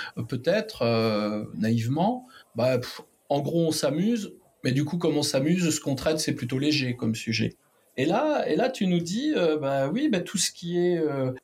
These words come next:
euh, très théorique, la législation, tout ça, toutes des choses qui sont pas très engageantes. Tu dis qu'à travers le, le jeu, une dimension ludique, ça passe, euh, facilement alors.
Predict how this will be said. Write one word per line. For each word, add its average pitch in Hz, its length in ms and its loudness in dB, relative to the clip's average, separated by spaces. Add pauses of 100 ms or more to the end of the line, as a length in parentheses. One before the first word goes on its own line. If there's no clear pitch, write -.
(200)
euh, 131 140 2
très 170 280 0
théorique, 170 840 0
la 151 100 2
législation, 131 720 0
tout - 120 -8
ça, 180 180 0
toutes 113 240 -6
des 110 120 -6
choses 131 240 -2
qui - 60 -8
sont 101 120 -6
pas 120 160 -2
très 117 260 -2
engageantes. 120 520 2 (320)
Tu 214 80 -2
dis 294 100 0
qu'à 247 140 2
travers 190 360 0
le, 170 360 2
le 160 440 0
jeu, 226 280 0
une 247 80 2
dimension 175 420 0
ludique, 190 560 0
ça - 160 -2
passe, 226 400 -2
euh, 175 180 4
facilement 190 600 0
alors. 110 280 -2